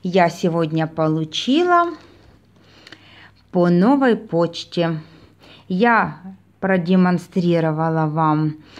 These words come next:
как они будут цвести, и также вместе с вами осуществила посадку. Теперь, а, будем наблюдать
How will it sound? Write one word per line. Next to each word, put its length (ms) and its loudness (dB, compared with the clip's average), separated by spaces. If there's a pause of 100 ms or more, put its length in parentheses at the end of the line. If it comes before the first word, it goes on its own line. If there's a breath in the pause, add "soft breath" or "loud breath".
(220 loud breath)
как 280 -4
они 220 2
будут 440 -4
цвести, 840 -2 (500 loud breath)
и 220 0
также 440 0
вместе 440 2
с 120 -8
вами 420 4
осуществила 1120 -2
посадку. 960 -4 (720 loud breath)
Теперь, 680 0 (800 loud breath)
а, 400 0
будем 500 4
наблюдать 960 0